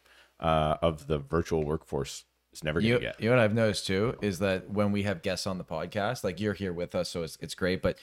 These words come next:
Speaker 2: the, the guests that come on virtually, it's like sometimes at the end when we're done recording, they're like, "Hey, that was so great to chat about real estate for an
Speaker 1: Yeah.
Speaker 2: hour."
Speaker 1: Yeah.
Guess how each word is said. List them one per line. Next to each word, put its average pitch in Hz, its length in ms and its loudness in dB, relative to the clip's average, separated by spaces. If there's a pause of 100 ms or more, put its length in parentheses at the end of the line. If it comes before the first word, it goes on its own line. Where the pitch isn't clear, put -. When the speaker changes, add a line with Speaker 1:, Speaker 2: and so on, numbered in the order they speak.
(120)
Speaker 2:
the, 101 160 4
the 87 380 -2
guests 92 200 -4
that 92 80 -2
come 90 200 -6
on 85 100 -8
virtually, 110 560 -4 (380)
it's 98 160 -2
like 95 120 0
sometimes 110 360 2
at 110 100 4
the 90 140 0
end 92 180 0
when 92 80 -2
we're 92 80 -2
done 95 160 0
recording, 95 320 -2
they're 101 80 2
like, 101 80 2
"Hey, 185 140 8
that 135 100 8
was 120 120 4
so 131 200 8
great 113 300 4
to 110 80 -6
chat 98 260 2
about 90 180 0
real 95 180 0
estate 87 260 -6
for - 80 -6
an 113 80 2
Speaker 1:
Yeah. 196 200 8
Speaker 2:
hour." - 140 -8 (160)
Speaker 1:
Yeah. 92 220 4